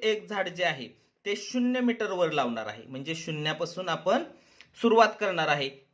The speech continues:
त्यामुळे या ठिकाणी एक झाड काय होते? वाढते.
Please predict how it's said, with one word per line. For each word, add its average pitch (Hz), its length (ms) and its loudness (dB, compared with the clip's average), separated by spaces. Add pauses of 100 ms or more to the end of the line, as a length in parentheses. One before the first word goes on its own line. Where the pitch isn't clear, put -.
त्यामुळे 190 340 2
या 180 160 2
ठिकाणी 165 400 -4 (120)
एक 151 220 -2
झाड 147 220 0
काय 139 220 0
होते? 131 300 -4 (500)
वाढते. 123 480 0